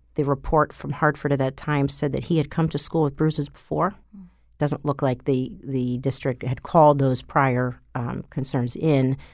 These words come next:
Speaker 1: but that this time they were particularly concerned because, um, the makeup covered his face.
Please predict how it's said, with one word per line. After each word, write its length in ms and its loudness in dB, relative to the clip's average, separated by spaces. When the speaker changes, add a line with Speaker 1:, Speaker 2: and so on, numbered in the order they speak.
Speaker 1:
but 220 0
that 220 2
this 180 4
time 280 2
they 100 4
were 100 2
particularly 540 0
concerned 580 2
because, 600 -4
um, 400 -4
the 300 -16
makeup 500 0
covered 300 -4
his 180 -2
face. 420 -2